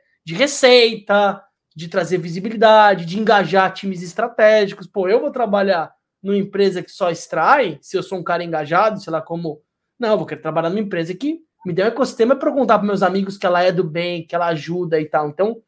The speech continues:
isso, essa bioeconomia dentro do campo, ela tá, a gente tem um outro episódio também, Gustavo, com o pessoal da,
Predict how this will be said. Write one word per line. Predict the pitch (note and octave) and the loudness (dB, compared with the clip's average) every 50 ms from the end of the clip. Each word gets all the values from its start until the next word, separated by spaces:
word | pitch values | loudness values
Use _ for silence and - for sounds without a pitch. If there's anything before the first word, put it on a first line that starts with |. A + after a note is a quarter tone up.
| _ _ _ _ _ _ | _ _ _ _ _ _
isso, | - F#3+ G3 - B3+ - | -10 -10 -8 -6 -4 -4
essa | G3 G3 - G#3 | -2 0 0 2
bioeconomia | F3 E3 A#3 C#4 D4 C#4+ - B3+ A#3+ A3+ G3+ F#3 F3+ G3 A#3+ C#4+ C4+ G3+ | 2 4 4 4 4 4 4 4 4 4 2 0 0 2 4 4 4 4
dentro | F#3 G3 A3 A3 A#3 | 2 0 -2 -4 -6
do | F#3 F#3 F3+ | -8 -8 -8
campo, | - - - F#3+ A3+ C#4+ D#4 C#4+ - F#3+ E3+ | -4 0 2 4 4 4 4 0 -4 -2 0
ela | D#3+ E3+ F#3 | 2 4 2
tá, | F#3+ F#3+ - - - | 2 2 0 -2 -2
a | - E3+ | -2 -4
gente | F#3 G3 G3 | -4 -2 -2
tem | G#3+ | 0
um | G#3 | 0
outro | G#3 G#3 G#3 A3 | 0 0 -2 -4
episódio | G3+ G3+ F#3+ G3+ G3 G3 | -4 -2 0 0 0 0
também, | G3 F#3 F#3+ G#3+ | -2 -6 -6 -6
Gustavo, | A3+ - - G3 F3+ F3 F3 | -4 0 2 2 2 0 -2
com | - G3+ | -4 -6
o | G3 | -4
pessoal | G3 G3+ F#3+ F#3+ - G3+ | -2 -4 -2 0 2 2
da, | G3 F#3+ G3+ G#3 G#3 G#3 G#3 G3+ | 4 6 6 6 6 4 4 0